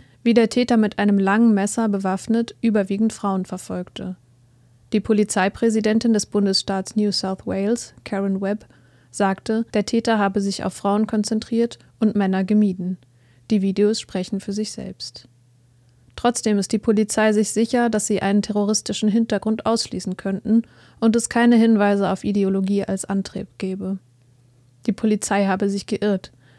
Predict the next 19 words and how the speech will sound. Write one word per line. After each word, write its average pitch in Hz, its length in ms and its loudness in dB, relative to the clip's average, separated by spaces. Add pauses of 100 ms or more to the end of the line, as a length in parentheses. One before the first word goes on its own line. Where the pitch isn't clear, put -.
(140)
Das - 180 -2
Motiv 233 420 2
sei 214 140 2
Terrorismus 214 640 -4
gewesen, 190 480 -4 (340)
schreibt 220 300 0
die 214 60 0
Journalistin 202 840 -2
Mona 214 380 4
El-Tahawi 208 720 2
in 202 180 0
einem 202 280 2
sehr 214 200 2
lesenswerten 220 720 0
englischsprachigen 202 760 -4
Essay 196 380 -6
auf - 160 -10
ihrem 220 200 0
Blog. 180 340 -10